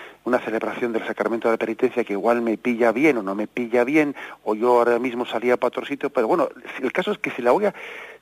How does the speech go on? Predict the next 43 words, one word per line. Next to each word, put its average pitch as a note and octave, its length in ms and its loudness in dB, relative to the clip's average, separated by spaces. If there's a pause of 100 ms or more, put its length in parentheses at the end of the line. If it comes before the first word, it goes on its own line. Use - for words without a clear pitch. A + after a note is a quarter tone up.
(240)
si C3 80 -4
por A#2+ 220 -2
lo A2+ 100 0
que A2+ 80 -8
sea E3+ 200 2
el D3 240 -2
momento D3+ 320 0
en D3 60 -2
que C#3+ 100 2
me C#3 100 2
la C3+ 80 2
han C3+ 100 -2
pedido, D#2+ 480 -2 (1120)
eh, A2 380 4
me G#2+ 160 0
es - 100 -2
imposible C3+ 400 0
celebrarla, C3+ 540 2
pues - 160 -6
con G#2+ 200 -4
palabras B2 400 2
de C#3 120 -2
cariño C3 500 -2 (640)
y - 80 -6
con A2+ 180 -2
palabras A#2+ 460 2
muy B2 320 -4
delicadas B2 580 0
le A2+ 100 -2
expreso - 360 -4
que B2 120 -4
en B2 40 -2
este B2 140 0
momento B2 340 -2
no B2 140 -4
puedo B2 360 -2
y B2 40 2
lo A2 100 0
hago A2 140 2
en G#2+ 80 -4
otro G#2+ 180 -4
momento, C3+ 420 0
pero, G2+ 280 2